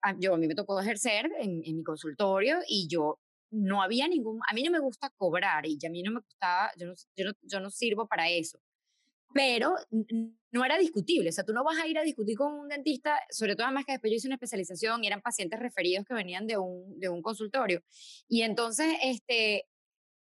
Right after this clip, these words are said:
ningún paciente, tú le, o sea, él iba con la secretaria, de hecho, lo que podía pasar es preguntar antes cuánto costaba el procedimiento y ya está, o sea, si no le gustaba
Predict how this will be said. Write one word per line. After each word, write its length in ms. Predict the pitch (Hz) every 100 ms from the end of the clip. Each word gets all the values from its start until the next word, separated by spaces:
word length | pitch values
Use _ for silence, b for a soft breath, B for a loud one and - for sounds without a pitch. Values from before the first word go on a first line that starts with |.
| _ - 233
ningún 420 | 226 247 240 269
paciente, 540 | 370 403 392 359 349 _
tú 160 | 294 302
le, 100 | 403 359
o 80 | 285
sea, 260 | 320 294 -
él 340 | 254 262 269
iba 260 | 294 320 415 480 -
con 140 | 302
la 80 | 285
secretaria, 600 | 277 240 240 240 285 359
de 120 | 233
hecho, 200 | 220 339
lo 120 | 311 233
que 80 |
podía 220 | 202 196 196
pasar 240 | 277 277
es 40 | 320
preguntar 480 | 330 262 220 220 - 233
antes 400 | 240 240 247 302 311
cuánto 240 | 233 226
costaba 220 | 285 254 220
el 60 |
procedimiento 560 | 277 277 220 226 254 392
y 140 | 269
ya 80 | 165
está, 300 | - - 147
o 40 | 131
sea, 140 | 139
si 140 | -
no 220 | 165 170 175
le 120 | 214
gustaba 500 | 254 247 220 269